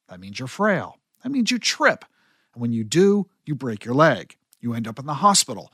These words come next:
While you're there, you get sepsis and you die. All because you're eating too much fast food. Obesity is considered the top modifiable dementia risk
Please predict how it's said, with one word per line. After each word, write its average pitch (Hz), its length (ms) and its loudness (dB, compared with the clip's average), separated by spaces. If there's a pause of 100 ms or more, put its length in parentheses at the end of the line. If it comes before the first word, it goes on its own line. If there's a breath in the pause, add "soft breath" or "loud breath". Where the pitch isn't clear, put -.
(180 soft breath)
While 131 280 2
you're 127 160 -2
there, 190 280 4
you 220 100 2
get 185 160 0
sepsis - 680 2 (280)
and 151 140 -2
you 139 100 4
die. 101 480 -8 (800)
All 233 240 6
because 120 640 0 (220)
you're 151 200 -2
eating 143 360 0
too 160 320 -4
much 113 400 -8
fast - 440 -12
food. 120 460 -2 (720 loud breath)
Obesity 247 580 0
is 214 180 -2
considered 180 580 2
the 131 80 -4
top - 560 4
modifiable 185 1080 0
dementia 156 560 -2
risk 117 440 -6